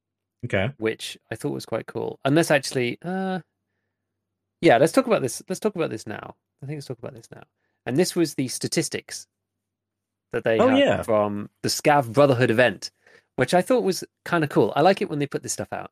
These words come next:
Speaker 2: And I actually spent a bit of time, like, there, there wasn't as much as I thought I'd be able to get out of it. 'Cause, like, last time,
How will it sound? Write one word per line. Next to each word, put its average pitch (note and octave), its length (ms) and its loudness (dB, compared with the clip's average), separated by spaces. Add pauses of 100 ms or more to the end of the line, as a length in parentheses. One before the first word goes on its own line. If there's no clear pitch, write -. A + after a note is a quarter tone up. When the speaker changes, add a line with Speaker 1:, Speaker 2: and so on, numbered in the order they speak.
Speaker 2:
And B2+ 100 0
I D#3 140 4
actually D#3+ 260 -2
spent C3+ 340 -4
a A#2 40 -14
bit B2+ 140 2
of A#2+ 60 -2
time, A#2 400 0 (380)
like, A2+ 240 0
there, D#3 160 2 (180)
there D#3+ 100 -8
wasn't A3 240 0
as G3 100 -4
much D#3+ 300 -2
as C3 180 -2
I C3+ 80 2
thought C#3 240 0
I'd A2 120 -4
be A#2 80 0
able A2 120 0
to - 80 -16
get A2+ 140 -2
out A2+ 180 2
of - 40 -14
it. G#2 100 -12
'Cause, - 100 -10
like, B2+ 120 -2
last E3 280 -2
time, F#2 300 -4